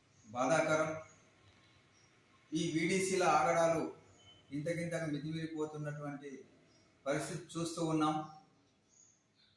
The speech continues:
ఎక్కడా లేనటువంటి విధానం నిజామాబాద్ జిల్లాలో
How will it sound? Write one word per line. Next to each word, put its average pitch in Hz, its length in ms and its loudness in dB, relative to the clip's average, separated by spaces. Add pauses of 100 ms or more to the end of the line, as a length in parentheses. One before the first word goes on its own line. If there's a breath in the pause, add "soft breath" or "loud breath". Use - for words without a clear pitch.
(1400)
ఎక్కడా 190 340 4
లేనటువంటి 175 880 2 (1080)
విధానం 185 640 4 (340)
నిజామాబాద్ 170 600 2
జిల్లాలో 165 560 2